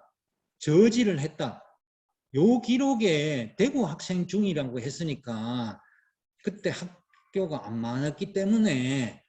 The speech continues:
수창학교 학생들이 그 반일의 그게 있었기 때문에 그때 보면 수창학교 그 일본인 교원을 배척하고 그런 활동들이 있어요. 그래서 그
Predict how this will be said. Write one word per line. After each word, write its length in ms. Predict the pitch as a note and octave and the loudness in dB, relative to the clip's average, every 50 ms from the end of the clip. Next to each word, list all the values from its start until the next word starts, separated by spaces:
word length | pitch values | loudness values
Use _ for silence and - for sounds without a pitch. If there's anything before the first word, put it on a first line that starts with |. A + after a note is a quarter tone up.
| _ _ _ _ | _ _ _ _
수창학교 840 | _ - - - - - G#3+ G#3+ F#3+ D#3+ F#3 - - D3+ C#3 C3 | _ -20 -20 -20 -4 -2 -2 0 0 -2 -4 -6 -6 -6 -4 -4
학생들이 1000 | A#2+ - D#3 D3+ - - F3 F3 F3 E3 D3+ C#3+ C3+ D#3 F3+ F#3+ G3 F#3 G3 - _ _ _ _ _ _ _ _ _ _ _ _ _ _ _ _ | -6 -8 -12 -12 -10 -8 -8 -6 -6 -2 -2 -2 -2 0 -2 -2 -4 -6 -10 -16 _ _ _ _ _ _ _ _ _ _ _ _ _ _ _ _
그 420 | _ C#3+ B2+ B2+ B2+ A#2+ A#2 A#2 - | _ -4 -2 -2 -2 -2 -4 -6 -10
반일의 640 | - G2+ G#2+ C3+ D#3 F3 F#3 F#3+ F3+ E3+ C#3+ B2 B2 | -12 -10 -6 -4 -2 -2 0 0 0 0 0 -2 -4
그게 260 | - B2+ A2 A#2 C#3 | -8 -8 -6 -4 -4
있었기 580 | C#3+ E3+ G3+ G3 G3+ F#3 D3 - - B2+ A2+ - | -2 -2 -4 -4 -2 -6 -6 -6 -12 -16 -16 -14
때문에 760 | - C3+ C3 C3+ D#3+ E3 C#3 A#2+ B2 B2 B2 A2+ F#2+ - - _ _ _ _ _ _ _ _ _ _ _ _ _ _ _ _ | -12 -10 -8 -6 -4 -4 -2 0 0 0 0 -2 -4 -8 -14 _ _ _ _ _ _ _ _ _ _ _ _ _ _ _ _
그때 340 | - F3+ G3 G3 G3 F#3 D#3 | -2 -2 -2 0 0 -2 -2
보면 440 | B2 C#3+ E3 D#3+ D3 C3+ B2 A#2 B2 | 0 -2 -2 0 0 0 0 -2 -4
수창학교 840 | - - E3+ - - F#3+ F3 E3 D3+ - - C#3 B2 A#2 A2+ A#2 - | -8 -12 -16 -8 -4 -4 -2 -2 -4 -4 -4 -4 -4 -4 -4 -6 -8
그 300 | - B2+ A#2+ A#2 C3+ E3+ E3 | -6 -4 -4 -4 -4 -4 -6
일본인 400 | B2+ B2 C3+ C#3+ C#3+ D3+ D#3 D3 | -6 -6 -4 -4 -4 -4 -2 0
교원을 500 | - C3+ D3 D#3 E3 D#3+ D#3 C#3 A#2+ A2+ | 0 2 2 2 2 0 0 0 0 2
배척하고 840 | C#3+ D#3+ - - - C#3+ B2+ B2+ C#3 C#3 B2 C3 B2+ B2 C3 D#3 | 0 0 0 -2 -6 -6 -6 -6 -6 -4 -4 -2 -2 -2 -2 -4
그런 300 | D#3 - - C#3 D#3 D3+ | -6 -6 -6 -6 -4 -6
활동들이 540 | C3+ C#3+ D3 E3+ D#3+ - F3+ E3+ C3+ C3 A2+ C3+ | -6 -6 -6 -6 -6 -4 -4 -4 -2 -4 -4 -4
있어요. 340 | D3+ - - - G#2 F#2+ - | -6 -6 -8 -10 -10 -8 -2
그래서 340 | - G#3 A3 G#3+ F#3+ G3+ - _ _ _ F3+ E3+ D#3 C3 - - - - - - - - - _ _ - - | 2 4 6 6 4 2 -4 _ _ _ 2 4 4 4 2 -2 -8 -12 -14 -16 -20 -20 -20 _ _ -20 -6
그 380 | - D#3+ E3 E3 D#3+ D#3 D3+ D3+ | -2 0 2 4 2 2 0 -4